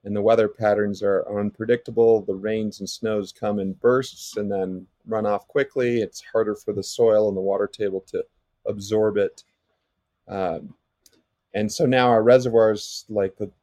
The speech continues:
the two largest in America, Lake Mead and, and Lake Powell, are now down to under twenty-four percent full. Um, they've been in the news, people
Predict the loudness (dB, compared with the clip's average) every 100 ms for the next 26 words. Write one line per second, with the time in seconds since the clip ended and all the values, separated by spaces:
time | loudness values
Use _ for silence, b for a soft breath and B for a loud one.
0 | _ -12 -10 -10 -4 0 2 4 4 0
1 | -4 -6 -4 -4 -4 -6 -2 -2 0 -2
2 | -4 -4 -2 -2 -2 -6 -10 -8 -6 -6
3 | -8 -10 -4 2 4 4 0 -6 -6 -4
4 | -2 -2 -2 -2 -2 -6 -8 -8 -8 -14
5 | _ _ _ _ _ _ -4 -2 0 0
6 | -2 -4 -4 -4 -8 -6 -4 -4 -6 -12
7 | -6 -6 -6 -6 -2 0 0 -6 _ _
8 | _ _ _ _ _ _ -14 -10 -10 -12
9 | -8 -4 0 2 2 0 0 -2 -4 -8
10 | _ -8 -6 -8